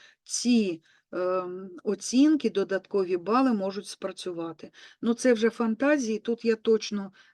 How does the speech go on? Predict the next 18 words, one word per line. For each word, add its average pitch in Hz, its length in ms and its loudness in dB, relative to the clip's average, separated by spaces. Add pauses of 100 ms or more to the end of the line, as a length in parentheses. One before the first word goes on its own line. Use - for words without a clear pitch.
не 202 180 -2
скажу. 185 560 -4
А 202 160 -2
от 196 220 -2
на 202 380 -2 (360)
математичні 220 1120 -2
спеціальності, 202 1080 -4
на 196 160 -6
інженерні 220 800 0
спеціальності, - 1040 -10 (340)
на 214 220 0
економічні 214 840 0
спеціальності, 175 880 -6
оці 185 320 -4
додаткові 190 680 -2
бали, 233 460 0 (380)
вони 180 340 -4
можуть, 254 560 2